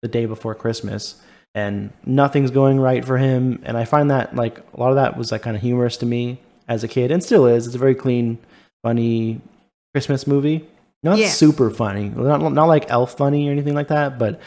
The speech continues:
Speaker 1: it's a, it's a fun one. I, I like that movie. It's a feel-good movie for sure.
Speaker 2: Definitely, and it's more relatable back then 'cause, you know,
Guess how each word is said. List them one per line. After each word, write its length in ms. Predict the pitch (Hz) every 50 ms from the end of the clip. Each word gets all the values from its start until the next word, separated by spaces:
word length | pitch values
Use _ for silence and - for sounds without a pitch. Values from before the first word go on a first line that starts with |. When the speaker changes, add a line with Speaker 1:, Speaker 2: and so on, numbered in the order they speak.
| - - - _ _ _ -
Speaker 1:
it's 200 | 135 139 - -
a, 240 | 147 123 - -
it's 140 | - 151 -
a 40 | 220
fun 240 | - - 120 113 110
one. 120 | 104 104 113
I, 100 | 131 127
I 160 | - - 143
like 200 | 147 143 127 120 110
that 120 | 107 -
movie. 280 | 101 104 104 101 104 - - -
It's 100 | 131 135
a 60 | 135
feel-good 400 | - - 139 127 113 120 113 107
movie 260 | 107 104 101 104 101
for 140 | - - 107
sure. 360 | - - 113 104 98 98 98 - _ _ _ _ _ _
Speaker 2:
Definitely, 640 | - 208 208 202 208 202 190 175 175 180 190 196 190
and 200 | 180 202 208 208
it's 360 | 208 208 - - - - - 185 202 - -
more 180 | 262 277 277 254
relatable 720 | 233 208 196 190 180 180 - 202 196 214 202 202 202 196 190
back 320 | 175 175 185 - - -
then 400 | 190 180 185 196 202 208 214 214 208
'cause, 420 | - - 190 180 180 185 190 - -
you 180 | 202 196 190
know, 380 | 180 175 170 170 175 170 165